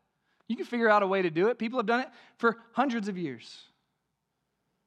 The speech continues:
But you won't have righteousness, if not for Jesus.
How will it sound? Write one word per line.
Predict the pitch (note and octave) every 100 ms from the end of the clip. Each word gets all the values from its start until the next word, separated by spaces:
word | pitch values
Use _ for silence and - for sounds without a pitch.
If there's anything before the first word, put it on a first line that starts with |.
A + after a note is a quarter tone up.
| _ _ _ _ _ _ _ _ _ _ _ _ _ _ _ _ _ _ _ _ _
But | B2+
you | A#2+
won't | C3
have | C3 B2+
righteousness, | C3 C3 A#2+ - _ - - _ _ _ _ _ _ _ _ _ _ _ _ _ _ _ _ _ -
if | B2
not | B2 -
for | A2
Jesus. | - G#2 A2+ _ - -